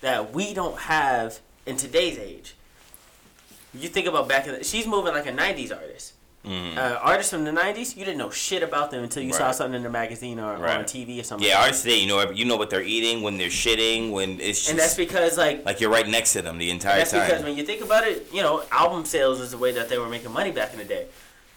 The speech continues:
Speaker 1: We're not really selling albums like that. We're streaming everything.
Speaker 2: Mm-hmm.
Speaker 1: So in streaming
Speaker 2: You need to
Speaker 1: everything,
Speaker 2: be seen more.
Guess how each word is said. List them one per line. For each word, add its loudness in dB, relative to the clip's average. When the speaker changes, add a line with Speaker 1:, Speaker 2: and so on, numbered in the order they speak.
Speaker 1:
We're -4
not 0
really -4
selling -2
albums 0
like -2
that. -2
We're -6
streaming -4
everything. -8
Speaker 2:
Mm-hmm. -12
Speaker 1:
So -4
in -4
streaming -4
Speaker 2:
You 0
need 2
to 0
Speaker 1:
everything, -2
Speaker 2:
be -2
seen 0
more. -6